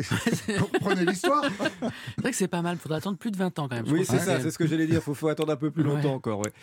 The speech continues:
Speaker 3: Quel est votre goût de la semaine alors, Riyad Satouf ?
Speaker 2: Alors, je crois que le truc que j'ai mangé cette semaine qui m'a le plus marqué, c'est dans un petit restaurant. Euh, c'est une vinaigrette qui était faite avec du miel macéré dans de l'ail.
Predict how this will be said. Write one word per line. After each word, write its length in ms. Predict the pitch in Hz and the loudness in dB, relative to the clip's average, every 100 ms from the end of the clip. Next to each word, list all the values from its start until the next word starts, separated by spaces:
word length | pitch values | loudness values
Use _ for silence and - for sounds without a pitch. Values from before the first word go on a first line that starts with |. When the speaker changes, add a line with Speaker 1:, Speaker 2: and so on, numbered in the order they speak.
| - - | -20 -6
Speaker 3:
Quel 180 | - 233 | 0 2
est 40 | 254 | 2
votre 280 | 196 - 175 | 0 2 0
goût 160 | 196 | 2
de 80 | 180 | 0
la 80 | 165 | 0
semaine 360 | - 156 151 | 0 0 2
alors, 300 | 123 120 117 | 0 0 0
Riyad 300 | 110 113 117 | -2 0 0
Satouf ? 460 | - 113 123 123 104 92 - - | 0 -2 -2 -2 -2 -6 -8 -4
Speaker 2:
Alors, 160 | 110 | -4
je 100 | 113 | -2
crois 180 | 180 240 | -4 -6
que 100 | 135 | -6
le 40 | |
truc 240 | 117 - - - | -6 -10 -12 -8
que 80 | |
j'ai 140 | 110 107 | -4 0
mangé 280 | 156 170 165 | 0 -2 -4
cette 220 | 123 - | -10 -8
semaine 500 | 165 147 123 117 104 _ - - - _ | -4 -2 -2 -4 -8 _ -20 -20 -20 _
qui 60 | 131 | -4
m'a 80 | 120 | -2
le 80 | 107 | -4
plus 380 | - 240 - | -8 -8 -4
marqué, 560 | 160 139 - - 123 170 | -4 -4 -8 -8 -6 -8
c'est 140 | - 160 | -12 -8
dans 200 | 131 104 | -6 -6
un 60 | |
petit 220 | 101 - 214 | -10 -6 -4
restaurant. 560 | 151 - 117 107 190 - - - _ 139 | -4 -4 -8 -6 -8 -10 -20 -20 _ -4
Euh, 340 | 120 117 117 - | -2 0 -4 -6
c'est 300 | - 208 - | -8 -6 -4
une 160 | 131 120 | -4 -4
vinaigrette 800 | 131 196 156 120 113 - _ - 302 - _ _ | -2 -2 -2 -4 -8 -10 _ -8 -8 -8 _ _
qui 140 | - | -12
était 220 | 135 - 120 | -8 -8 -6
faite 260 | 190 - | -6 -8
avec 240 | 110 113 110 | -8 -8 -8
du 140 | 107 | -6
miel 520 | 127 147 175 202 226 - 139 | -2 0 0 -2 -4 -10 -8
macéré 640 | 131 147 156 - 170 180 | -2 -2 -2 -6 -4 -2
dans 140 | 127 | -2
de 100 | 117 | -2
l'ail. 400 | 117 110 104 101 | -2 -2 -4 -8